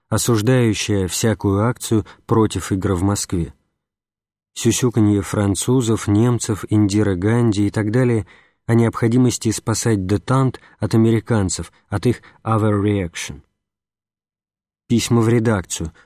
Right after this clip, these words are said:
против всякой акции. Трусость, открытое исповедание животного эгоизма, фарисейство.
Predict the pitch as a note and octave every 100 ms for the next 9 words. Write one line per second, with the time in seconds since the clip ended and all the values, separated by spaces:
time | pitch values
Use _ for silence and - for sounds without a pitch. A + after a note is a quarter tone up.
0 | - A2 A2 A2 - A2 G2 G#2+ G#2 E2+
1 | - - F#2 - _ _ _ _ _ _
2 | _ _ _ _ _ _ _ _ _ _
3 | _ - B2+ C#3+ - G2+ - G#2+ - A#2+
4 | A#2+ A#2+ A2 - A#2 A2+ A2+ A#2 A2+ G#2+
5 | G#2 A2 A#2 A#2 G#2+ A2+ G2 A#2 A2+ G2+
6 | E2 D#2+ C2 _ _ _ _ - A2+ A2+
7 | - G#2+ F#2 D#2+ - -